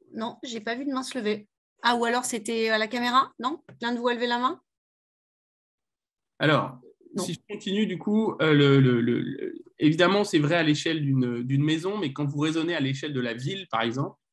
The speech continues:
Speaker 2: eh bien, vous allez vous poser la question de, tiens, est-ce qu'on veut favoriser, par exemple, les transports entre, euh, deux lieux de la ville ?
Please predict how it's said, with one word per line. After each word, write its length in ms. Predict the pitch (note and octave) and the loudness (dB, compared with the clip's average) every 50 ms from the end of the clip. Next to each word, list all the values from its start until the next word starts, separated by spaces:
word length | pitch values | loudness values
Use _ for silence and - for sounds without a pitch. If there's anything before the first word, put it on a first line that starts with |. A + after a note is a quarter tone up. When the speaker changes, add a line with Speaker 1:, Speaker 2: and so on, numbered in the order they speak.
| _ _ - | _ _ -6
Speaker 2:
eh 80 | - B2 | -2 0
bien, 160 | B2 C3 C3 | 2 4 4
vous 160 | C3 C3 C3+ | 4 4 4
allez 140 | C#3 C#3 C3+ | 6 6 6
vous 140 | C3+ C3 C3+ | 6 4 4
poser 200 | C3+ C3+ C3+ C3 | 2 2 2 2
la 80 | B2+ | 0
question 340 | A#2+ C3 C3 C3+ - G3+ G#3+ | 0 -2 -4 -4 -4 -4 -2
de, 120 | G3 D3+ | -2 -2
tiens, 360 | C#3 C#3 C3+ F#3+ F#3 D#3+ D3 - _ _ _ _ _ _ _ - | -2 -2 -2 -2 -2 -2 -2 -6 _ _ _ _ _ _ _ -4
est-ce 220 | - F3 F3 F3 - | -2 -2 -2 -2 -2
qu'on 340 | - G#3+ A3 G#3+ - F#3 E3+ | -2 0 2 4 4 4 4
veut 180 | D#3+ F3 F3+ | 6 6 4
favoriser, 600 | E3+ - F#3+ F3+ F3 F3+ F3 F3+ E3+ D#3+ F3 F#3+ F#3+ | 4 4 4 4 4 4 2 2 2 2 2 2 2
par 140 | F3+ D3+ | 0 0
exemple, 380 | D3 C#3+ D3 D#3 E3+ E3+ - - | 0 0 0 0 -2 -4 -4 -2
les 260 | D3 C#3+ D3+ F3+ F#3 | 2 2 4 4 2
transports 840 | - - - F3+ E3 D3+ - - - E3 E3 F3 F#3 F#3+ F#3 - _ _ _ _ _ _ _ - | 0 -2 -4 -4 -4 -6 -6 -4 -2 0 0 0 0 -2 -4 -10 _ _ _ _ _ _ _ -4
entre, 720 | E3+ F3 F#3 G3 F#3 - - E3 D#3+ E3+ F3 F3 - - - | 0 0 2 2 0 0 0 2 2 2 2 2 -2 -4 -2
euh, 220 | D3+ C#3 C3 B2+ | 0 2 2 2
deux 220 | B2+ C3 D#3+ E3+ | 2 2 2 4
lieux 200 | E3 D#3 F3 F#3 | 4 2 0 -2
de 80 | F3 E3 | -2 -2
la 80 | E3 D#3+ | -4 -4
ville ? 260 | C#3+ B2+ A2 G#2+ | -4 -4 -6 -8